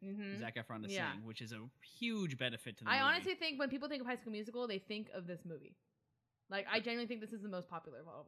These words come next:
Speaker 1: all of them.
Speaker 2: Well, to you.
Speaker 1: No, I, I think it's just within my age group, like, within my friends, like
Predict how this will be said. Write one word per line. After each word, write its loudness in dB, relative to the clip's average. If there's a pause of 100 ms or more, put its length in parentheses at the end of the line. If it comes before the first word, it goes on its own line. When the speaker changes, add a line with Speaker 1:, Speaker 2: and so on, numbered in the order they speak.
Speaker 1:
all -10
of -14
them. -16 (120)
Speaker 2:
Well, 0
to -10
you. -6 (1120)
Speaker 1:
No, 6
I, 4 (280)
I 4
think -2
it's 2
just -2
within -2
my 0
age -2
group, -4
like, -4
within -2
my -4
friends, -4
like -2